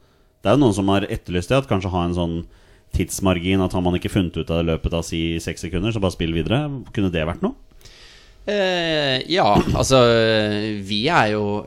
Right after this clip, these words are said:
Speaker 2: jeg tror som dommere så er vi jo veldig åpne for regelendringer,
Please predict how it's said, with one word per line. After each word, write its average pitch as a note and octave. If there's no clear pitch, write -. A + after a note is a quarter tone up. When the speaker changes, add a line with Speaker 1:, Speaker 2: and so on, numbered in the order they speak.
Speaker 2:
jeg B2+
tror A2
som A#2
dommere G#2
så A#3+
er F3
vi G#2
jo G#2
veldig F#2+
åpne F#2
for F#2+
regelendringer, G2+